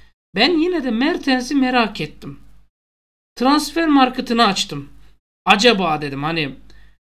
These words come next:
hani acaba dedim. Bende mi bir aptallık var?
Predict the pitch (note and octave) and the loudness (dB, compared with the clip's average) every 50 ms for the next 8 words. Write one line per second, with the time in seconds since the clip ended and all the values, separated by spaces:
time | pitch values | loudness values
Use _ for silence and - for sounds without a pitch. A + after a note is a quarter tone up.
0 | _ _ _ _ _ _ - F3 F3+ E3+ - - - F3 F#3+ F#3 - A#3+ A#3 G3 | _ _ _ _ _ _ -2 -2 -2 -2 -4 -6 -4 -2 -2 2 4 4 4 4
1 | G3 D#3+ C#3+ C#3 C#3 C#3+ C#3 C#3 D#3 D#3 C3+ - - - - - _ _ _ _ | 4 0 -2 -2 -4 -6 -8 -8 -10 -14 -18 -20 -20 -20 -20 -20 _ _ _ _
2 | _ _ _ _ _ _ _ _ - D#3 D#3 D#3 D#3+ F#3 A3 B3 B3+ D4+ - - | _ _ _ _ _ _ _ _ -8 -6 -6 -4 -2 -2 -2 -2 -2 -2 -2 -2
3 | A#3+ A#3+ - - B3 B3 B3+ B3+ B3 B3+ - C#4 D4 D4 C#4+ - - | -2 -2 0 2 2 2 2 2 -2 -4 -4 -6 -6 -6 -6 -10 -14